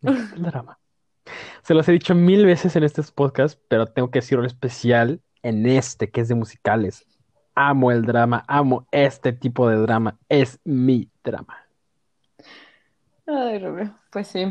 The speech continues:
Speaker 2: No te, no te lo
Speaker 1: ¿Mm?
Speaker 2: voy a negar porque me lo demuestras todos los días, entonces sí.
Speaker 1: Obvio. ¿Y sabes qué?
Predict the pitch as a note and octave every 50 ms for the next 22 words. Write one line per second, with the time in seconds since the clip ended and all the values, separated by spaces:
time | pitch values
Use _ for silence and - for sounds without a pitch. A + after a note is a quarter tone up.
0 | F3+ - _ _ _ _ _ _ _ _ _ - A3 A3 G#3+ G3 A#3+ B3 A#3+ -
1 | A3+ G#3+ E3+ G#3 A3 F#3+ F#3+ G3+ G3+ F3+ D#3+ D#3+ D#3+ E3 E3 F3 F3 - E3+ D#3+
2 | D#3+ D#3 D#3 D3+ D3+ D3+ D3+ D3+ D#3 - - F3 F3 - - D#3+ F3 F3 D3+ C#3+
3 | C#3 C#3 D#3+ G3 _ G3 D#3 - D3+ D3 - D#3+ D#3+ _ D#3 C#3 C#3 C#3 _ _
4 | _ _ _ _ _ _ _ - - _ _ _ _ _ _ _ _ _ _ -
5 | C#3 C3+ B2+ F#2 - _ _ _ _ _ _ _ _ _ _ - - - - -
6 | - - - F#3+ - C4+ B3+ - - G3+ F#3 G#3 - -